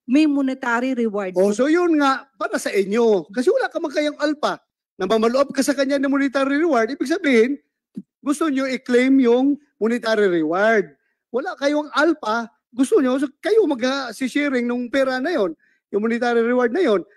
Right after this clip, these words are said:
Speaker 2: Gagaw-, maggagawa kayo ng, ah, invisible na Alpha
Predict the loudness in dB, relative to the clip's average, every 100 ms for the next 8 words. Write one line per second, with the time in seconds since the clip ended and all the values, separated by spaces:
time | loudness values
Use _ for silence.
0 | _ _ _ -2 0 0 0 -4 0 2
1 | 4 2 0 -2 0 -2 -2 -2 -2 -2
2 | -4 -10 _ 0 2 2 2 2 2 -2
3 | -2 -2 -2 -2 -4